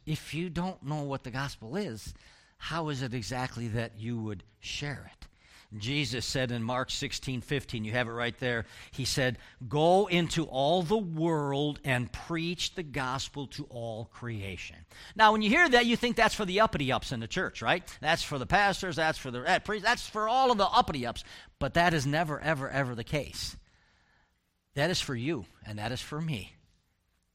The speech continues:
I can't get into where you work and your circle of friends, and you probably can't get into mine. So where we go, we go as secret agents, spies,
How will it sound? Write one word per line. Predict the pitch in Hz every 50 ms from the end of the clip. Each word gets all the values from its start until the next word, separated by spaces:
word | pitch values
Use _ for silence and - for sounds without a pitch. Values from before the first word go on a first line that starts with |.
| _ -
I | 110 113
can't | 113 - 160 147 147 135
get | 147 160 147
into | 156 151 - - 151
where | 139 143 143 147
you | 143 147 151 143
work | 131 139 151 160 165 - -
and | 131 127
your | 131 143 147
circle | - - 151 147 143 - 147
of | 143 -
friends, | - 147 143 160 175 156 -
and | 135 123 117 117 117 120 120 110
you | 127 143 139 _ -
probably | - 160 151 160 156
can't | - 160 160 156
get | - 160
into | 165 170 156 156
mine. | 160 160 214 - 330 - 92 - _ _ _ _ _ _ _ _ _ _ _ _
So | _ - - 196 185
where | 175 185 220 247 240
we | 226 247 254 247
go, | 190 156 220 285 302 269 247 214 - - - -
we | 185 226 247
go | 185 170 208 214 220 233 233
as | - 175 190 190 196 190 - - - - - - _ _ _ _ _ _ _ _ - -
secret | - 247 247 - 214 208 196
agents, | 226 247 226 - 127 95 82 - - - - - - - _ _ _ _ _ _ _ _ _ _ _ _ _ _ _
spies, | - - - - - 190 202 226 220 226 226 180 202 214 - - -